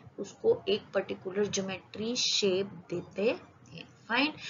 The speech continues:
तो ये हमारी क्या थी? Werner's theory and the Werner postulates। Fine, moving to next। Difference between a double salt and a complex salt। Fine, अब salt क्या है?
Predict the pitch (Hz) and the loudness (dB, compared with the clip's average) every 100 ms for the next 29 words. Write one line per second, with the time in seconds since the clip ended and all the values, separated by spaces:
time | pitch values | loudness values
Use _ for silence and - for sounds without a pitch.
0 | - 196 190 202 196 190 185 196 202 185 | -2 0 4 4 2 2 0 2 2 2
1 | - 233 285 311 - - 165 180 175 175 | 0 0 0 -2 -12 0 6 6 6 2
2 | 190 262 359 - - - - 185 165 170 | 6 8 6 2 -8 -10 2 4 4 2
3 | 240 339 202 185 180 180 170 165 156 185 | 2 2 0 0 4 4 2 0 2 4
4 | 311 - - - - - - 151 - - | 4 2 -6 -6 -6 -8 -12 -12 -12 -8
5 | - - - 247 330 349 - 190 180 175 | -6 -4 2 4 4 0 -2 0 0 -2
6 | 180 160 165 175 - - - - - _ | -2 0 2 2 2 -2 -6 -16 -20 _
7 | _ _ _ _ _ _ _ _ _ _ | _ _ _ _ _ _ _ _ _ _
8 | _ - 175 226 247 262 359 330 285 302 | _ -16 12 12 12 8 -2 -4 -2 -2
9 | 262 294 277 - 254 175 160 170 214 - | -2 -4 -2 0 0 0 0 2 0 0
10 | 247 247 196 - - 190 220 254 254 294 | -2 0 -2 -6 -2 0 2 0 2 2
11 | 302 247 196 170 151 160 - 160 156 - | 0 -4 -4 -6 -12 -14 -16 -16 -18 -20
12 | - - 302 262 - - - - - _ | -14 -2 -2 -2 -8 -18 -16 -16 -18 _
13 | - - 262 - 240 214 220 226 214 160 | 0 4 4 4 2 2 2 2 2 2
14 | - | -4